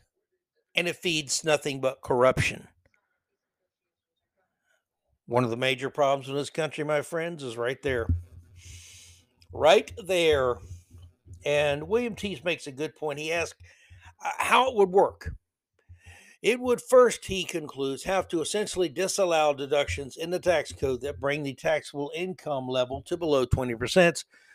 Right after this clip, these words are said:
of what was made or what they made that year, as well as increasing the capital gains tax.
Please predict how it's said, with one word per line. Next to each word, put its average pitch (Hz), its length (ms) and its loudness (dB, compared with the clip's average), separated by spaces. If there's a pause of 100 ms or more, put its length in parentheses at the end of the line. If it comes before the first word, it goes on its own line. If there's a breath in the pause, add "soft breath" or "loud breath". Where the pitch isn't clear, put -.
(220 soft breath)
of 156 140 4
what 170 240 6
was 165 240 2
made 143 420 4
or 160 140 6
what 151 180 8
they 147 120 2
made 131 260 0
that 123 200 0
year, 160 360 4
as 120 200 -4
well 160 240 6
as 139 120 0
increasing 156 540 -4
the 135 80 -4
capital 139 420 0
gains 190 340 -2
tax. - 380 -4